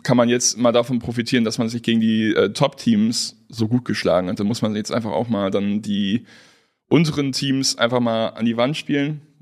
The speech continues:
oder auch einfach mal ein dreckiges eins null oder was auch immer einfach mal gewinnen. Und dann belohnt man sich auch für so gute Performances, ähm, auch wenn die jetzt oft unentschieden waren.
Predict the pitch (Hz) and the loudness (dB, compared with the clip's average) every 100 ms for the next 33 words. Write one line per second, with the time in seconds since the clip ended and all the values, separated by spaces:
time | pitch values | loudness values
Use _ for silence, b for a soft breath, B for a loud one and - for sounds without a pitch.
0 | _ - 131 127 143 156 147 139 135 139 | _ 4 4 4 2 2 2 0 0 -2
1 | 135 135 - 127 127 143 139 143 - 127 | -2 -2 2 2 2 0 2 2 2 0
2 | 127 143 117 117 127 135 123 113 127 123 | 0 0 -2 -2 2 2 2 -2 -2 -4
3 | 117 110 117 143 175 170 b b b b | -2 0 2 2 0 -4 b b b b
4 | - 113 110 120 117 131 120 110 107 104 | 0 4 4 4 2 2 0 -2 -4 0
5 | 117 110 117 110 - 104 110 120 98 98 | -2 -2 -6 -6 -4 0 2 2 0 -2
6 | 110 - - 95 101 98 104 95 110 107 | -2 -4 -4 0 0 0 -2 -2 0 0
7 | 101 - - - 113 - - 165 143 - | 0 -2 -6 0 0 0 2 2 2 -2
8 | 139 127 123 127 | -2 2 0 0